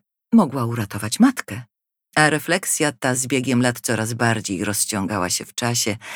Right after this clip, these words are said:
i przestrzeni, sprawiając, że poczuwała się także w pewnym stopniu do odpowiedzialności za wydarzenia rozgrywające się po drugiej stronie kuli ziemskiej, jak również w czasie drugiej wojny światowej. W tysiąc dziewięćset czterdziestym pierwszym roku,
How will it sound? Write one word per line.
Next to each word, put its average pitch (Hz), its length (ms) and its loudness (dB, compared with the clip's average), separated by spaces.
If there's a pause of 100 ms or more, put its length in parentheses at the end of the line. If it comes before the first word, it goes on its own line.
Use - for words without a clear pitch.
(440)
i - 100 -8
przestrzeni, - 840 -2
sprawiając, 175 680 0
że 170 180 0
poczuwała 170 520 -2
się 180 160 -2
także 185 340 0
w - 140 -8
pewnym 240 400 2
stopniu 214 720 0 (480)
do 202 260 6
odpowiedzialności 196 840 2
za 180 120 2
wydarzenia 175 560 2
rozgrywające 151 760 0
się 135 220 -2
po 123 240 -2
drugiej 185 480 0
stronie 113 440 2
kuli 110 280 -4
ziemskiej, 90 680 -4 (680)
jak 135 160 0
również 151 540 2
w - 80 -8
czasie 147 260 0
drugiej 139 320 -4
wojny 107 300 -2
światowej. - 640 -10 (540)
W - 80 -8
tysiąc 139 340 2
dziewięćset 240 600 6
czterdziestym - 580 0
pierwszym 117 400 0
roku, 113 400 -2